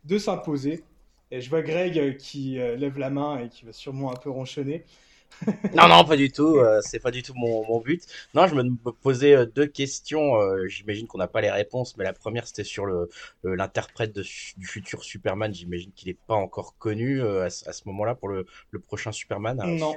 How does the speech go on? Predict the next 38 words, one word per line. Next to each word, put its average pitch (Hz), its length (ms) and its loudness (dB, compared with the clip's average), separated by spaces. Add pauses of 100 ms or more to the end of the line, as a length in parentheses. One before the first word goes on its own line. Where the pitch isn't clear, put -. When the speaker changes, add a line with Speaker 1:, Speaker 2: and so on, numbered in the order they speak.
(120)
Speaker 2:
celui 156 140 -8
Speaker 1:
non, 156 60 -2
Speaker 2:
qui 147 80 -4
Speaker 1:
non, 139 80 -2
Speaker 2:
va 131 40 -8
Speaker 1:
pas - 100 -6
Speaker 2:
jouer. 113 100 -4
Speaker 1:
du 127 60 -10
tout. - 120 -20 (880)
Speaker 2:
Ok. - 220 -12 (180)
Speaker 1:
On 123 60 -14
Speaker 2:
Et 95 80 -6
Speaker 1:
s- 95 60 -6
Speaker 2:
la, 92 180 0
la, 90 100 -2
la 95 160 -2
deuxième 113 380 -2
question 123 340 -6
que 110 60 -8
je 113 40 -6
me 113 80 2
posais, 110 300 -4
c'est, 90 360 -4 (300)
euh, 85 140 -4
t-, - 160 -14
t'annonces 101 360 -6
beaucoup - 220 -8
de 135 60 -8
séries, 127 340 0
enfin, 107 140 -4
ils 120 160 -2
annoncent 123 260 0
beaucoup - 200 -20
de - 60 -18
séries 107 280 -2
M 95 100 -6
C - 180 -8
U, 143 240 -6